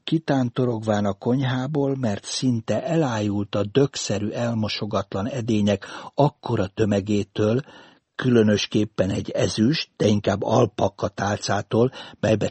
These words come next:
teljesen beleragadt a sárgás tojásmaradék, s bemenvén a fürdőszobába, nem találta a fogkeféjét, a fogmosó poharát, a borotváját, s a W C kagylót,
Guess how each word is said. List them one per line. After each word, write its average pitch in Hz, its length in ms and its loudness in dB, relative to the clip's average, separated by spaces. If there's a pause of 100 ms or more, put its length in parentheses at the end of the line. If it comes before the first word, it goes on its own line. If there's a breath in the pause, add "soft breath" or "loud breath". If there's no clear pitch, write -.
teljesen 104 640 2
beleragadt 101 640 2
a 95 40 -2
sárgás 104 520 -2
tojásmaradék, 110 880 0 (640 soft breath)
s - 140 -8
bemenvén 131 680 6
a 104 80 2
fürdőszobába, 98 1160 2 (300 soft breath)
nem 117 280 2
találta 104 560 2
a 90 40 0
fogkeféjét, 107 1300 -4
a - 100 -16
fogmosó 107 680 0
poharát, 110 640 0
a 110 60 2
borotváját, 104 920 2
s - 100 -8
a 87 60 0
W 95 180 0
C 101 240 0
kagylót, 113 500 4